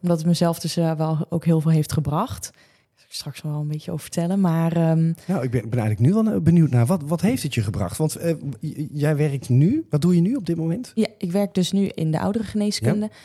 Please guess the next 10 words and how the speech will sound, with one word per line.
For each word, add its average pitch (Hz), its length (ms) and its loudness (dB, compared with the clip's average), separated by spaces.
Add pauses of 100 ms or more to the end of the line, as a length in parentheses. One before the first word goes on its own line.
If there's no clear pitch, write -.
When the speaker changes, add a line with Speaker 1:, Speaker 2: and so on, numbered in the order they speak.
(140)
Speaker 1:
in - 140 -20
het 156 80 -6
verpleeghuis 190 720 -4 (100)
en 156 200 -6
op 143 120 -8
een 151 60 -4
reda-, 151 280 -4
revalidatieafdeling 175 1080 -2
voor - 80 -6
ouderen. 175 380 0